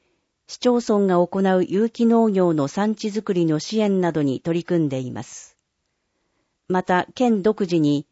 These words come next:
有機農産物等アドバイザーの派遣や有機農業の実践事例を学ぶ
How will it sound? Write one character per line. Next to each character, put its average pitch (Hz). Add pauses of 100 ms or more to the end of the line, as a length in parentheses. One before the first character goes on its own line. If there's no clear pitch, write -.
(420)
有 233
機 233
農 226
産 226
物 185
等 180
ア 170
ド 214
バ 214
イ 214
ザ 180
ー -
の 156
派 151
遣 160
や 143 (640)
有 226
機 240
農 233
業 196
の 170
実 160
践 226
事 214
例 208
を 175
学 160
ぶ 151